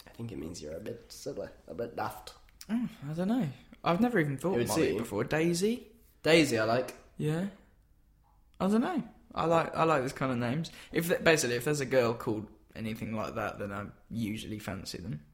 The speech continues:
Speaker 1: Yeah.
Speaker 2: If their
Speaker 1: You're
Speaker 2: name's
Speaker 1: gonna laugh.
Speaker 2: Francesca, then I really like
Speaker 1: You're gonna
Speaker 2: them.
Speaker 1: laugh because of wider context, but I think the name I like the most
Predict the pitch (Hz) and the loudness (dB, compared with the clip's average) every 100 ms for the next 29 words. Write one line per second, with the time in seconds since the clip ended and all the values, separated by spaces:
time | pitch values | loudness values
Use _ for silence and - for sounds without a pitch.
0 | _ - 80 - - - _ - - - | _ -10 -8 -10 -14 -20 _ -20 -18 -6
1 | - 160 160 151 135 123 - - 110 98 | 0 4 6 6 8 6 4 0 -2 -4
2 | 107 98 101 104 131 143 123 113 113 92 | -6 -6 -6 -2 0 2 2 2 2 0
3 | 110 - 101 107 101 95 - 90 92 101 | -4 -10 -10 -8 -6 -4 -4 -4 -10 -6
4 | 98 98 92 98 104 104 - - - - | -2 -2 -4 -6 -6 -6 -8 -10 -10 -10
5 | 117 190 - - - 117 139 214 214 165 | -4 -4 -4 -10 -10 -4 0 2 4 6
6 | 151 139 127 135 123 104 - - - | 6 4 4 4 2 0 -6 -8 -12